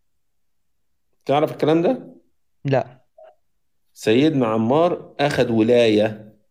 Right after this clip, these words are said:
Speaker 1: في عهد عمر، يعني عمر ولاه، يعني مسكوا حكم منطقة، وسيدنا سلمان عمر مسكوا حكم منطقة. تخيل،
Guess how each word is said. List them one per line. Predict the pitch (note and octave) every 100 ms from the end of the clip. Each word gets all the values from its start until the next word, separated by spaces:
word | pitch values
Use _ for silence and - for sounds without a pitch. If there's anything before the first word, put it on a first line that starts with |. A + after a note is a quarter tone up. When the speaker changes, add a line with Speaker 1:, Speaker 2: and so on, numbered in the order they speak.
| _ _
Speaker 1:
في | A2
عهد | A#2+ B2 A2
عمر، | G2+ G#2+ F#2+ -
يعني | G#2+ G#2
عمر | G2+ A2+ D3+ E3 D#3+ -
ولاه، | A2+ A2 A2 A#2 C#3+ G#2+ - - - _ _ _ _ _ _ _ -
يعني | G2+ G#2+
مسكوا | A2 A2+ D3+ C#3+ C#3+
حكم | D#3 D#3 B2 A#2
منطقة، | A#2 A2 D3 F#2+ G2 - - _ _ _ _ _ _ _ _ _
وسيدنا | A2 G#2+ A#2 C#3+ D#3 C3+
سلمان | A#2+ B2 C3 E3 E3+
عمر | A#2 D#3 E3 C#3
مسكوا | B2+ - D#3 C#3
حكم | D#3 D3 B2+ B2
منطقة. | A#2 C3+ D3 G#2 - - _ _ _ _ _ _ -
تخيل، | - D#3+ A3